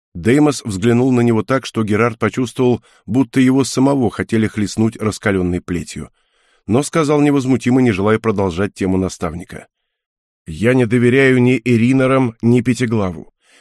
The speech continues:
Вы все слишком расслабились, привыкли к лёгким делам, поверили в своё мнимое могущество. Но лечение болезней и реальные правонарушения — такая мелочь по сравнению с ментальным контролем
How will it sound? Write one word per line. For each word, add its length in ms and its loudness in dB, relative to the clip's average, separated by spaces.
Вы 120 -2
все 160 -2
слишком 380 0
расслабились, 680 -2
привыкли 460 -2
к 100 -12
лёгким 400 0
делам, 400 -2
поверили 520 2
в 80 -6
своё 280 0
мнимое 400 4
могущество. 760 -4
Но 120 0
лечение 400 2
болезней 500 2
и 140 0
реальные 420 2
правонарушения — 880 0
такая 400 -2
мелочь 520 2
по 100 -10
сравнению 460 0
с 100 -8
ментальным 460 -2
контролем 560 -2